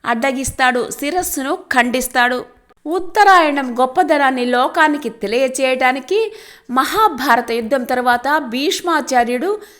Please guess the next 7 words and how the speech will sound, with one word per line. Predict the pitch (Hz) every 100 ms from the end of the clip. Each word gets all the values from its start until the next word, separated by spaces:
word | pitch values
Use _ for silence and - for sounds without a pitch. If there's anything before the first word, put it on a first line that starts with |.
| _ 233
నలభై | 240 294 381 381 330
ఆరు | 262 233 226
రోజుల | 240 262 330
పాటు | 269 240 233 302 392 - - - -
అంపశయ్య | 269 311 392 392 311 277
మీద | 262 254
ఓపికగా | 254 233 247 269 285 320 294 233 254 381